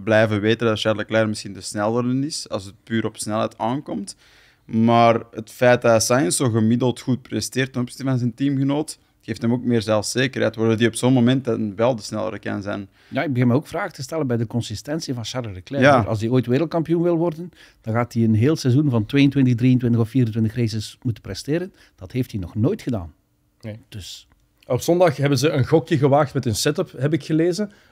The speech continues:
Speaker 3: Ehm, heeft niet uitgepakt, maar ik denk sowieso niet dat ze hadden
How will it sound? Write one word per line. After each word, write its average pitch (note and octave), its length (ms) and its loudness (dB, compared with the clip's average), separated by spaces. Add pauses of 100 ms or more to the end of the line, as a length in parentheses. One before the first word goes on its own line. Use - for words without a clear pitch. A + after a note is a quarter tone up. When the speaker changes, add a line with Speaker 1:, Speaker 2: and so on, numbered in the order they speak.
Speaker 3:
Ehm, A#2 380 0 (100)
heeft C#3 280 -2
niet B2 160 -4
uitgepakt, C#3 500 -2
maar B2+ 120 -10
ik G2 160 -16
denk G2 200 -6
sowieso G#2+ 400 -2
niet G#2+ 180 -2
dat A2+ 180 -4
ze - 100 -6
hadden - 180 -6